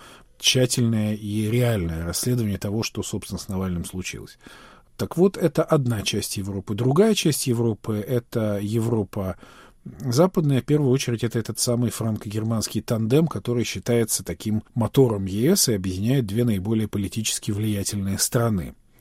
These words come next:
Германия и Франция более сдержаны, особенно Германия.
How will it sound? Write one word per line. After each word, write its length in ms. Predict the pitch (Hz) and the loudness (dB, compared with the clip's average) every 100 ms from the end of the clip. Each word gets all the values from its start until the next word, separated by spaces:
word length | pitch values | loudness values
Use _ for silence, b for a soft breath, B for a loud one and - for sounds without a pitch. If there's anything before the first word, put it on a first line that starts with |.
| - | -14
Германия 480 | 98 104 131 175 143 | -8 -2 2 4 2
и 20 | |
Франция 640 | 107 131 147 147 156 143 123 - | 2 2 2 2 4 2 2 -6
более 480 | - 113 139 107 92 | -6 4 4 4 0
сдержаны, 640 | 101 156 175 185 190 190 - _ _ - | 2 4 6 4 4 2 -2 _ _ -8
особенно 480 | 113 - 123 98 92 | -2 2 2 0 -2
Германия. 680 | 90 113 135 165 185 175 | -2 0 4 4 6 4